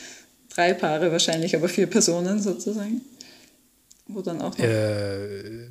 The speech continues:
Speaker 2: nee, du meinst jetzt, ähm
Speaker 1: Also sagen wir, du hättest noch mal eine, eine Freundin, eine,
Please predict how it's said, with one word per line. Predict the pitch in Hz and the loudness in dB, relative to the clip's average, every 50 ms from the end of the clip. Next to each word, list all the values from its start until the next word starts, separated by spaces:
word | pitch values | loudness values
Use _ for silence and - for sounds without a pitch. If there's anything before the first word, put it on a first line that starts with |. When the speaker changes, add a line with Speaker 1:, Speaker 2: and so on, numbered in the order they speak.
| 135 139 123 | -10 -6 -4
Speaker 2:
nee, | 113 113 113 | -2 0 0
du | 110 113 | 2 4
meinst | 110 110 117 - - | 6 6 6 6 4
jetzt, | 117 - - - - - | 6 6 4 4 6 6
ähm | 120 110 110 107 107 104 104 - - - | 6 6 8 6 4 0 -4 -6 -10 -8
Speaker 1:
Also | - - 185 185 | -4 0 2 6
sagen | 202 196 185 220 247 | 6 8 12 12 12
wir, | - | 12
du | - 247 262 | 12 12 10
hättest | 269 214 190 214 240 - | 10 10 8 8 6 6
noch | 208 220 226 | 6 6 8
mal | 220 202 190 | 8 8 8
eine, | 156 185 208 196 185 185 180 - | 6 4 4 4 4 2 2 2
eine | - 190 190 | 2 2 0
Freundin, | 196 - 196 190 202 202 196 196 - | 0 2 2 4 4 4 4 2 2
eine, | - - 175 175 175 175 - | 2 0 0 0 0 0 -2